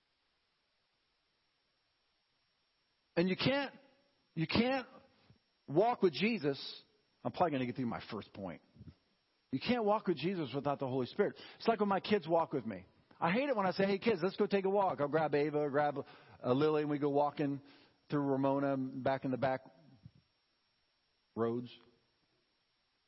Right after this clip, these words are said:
Propane tanks on our shoulders. Come on, kids.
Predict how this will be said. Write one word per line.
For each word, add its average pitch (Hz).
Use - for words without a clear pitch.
Propane 123
tanks 127
on 120
our 117
shoulders. 120
Come 214
on, 240
kids. -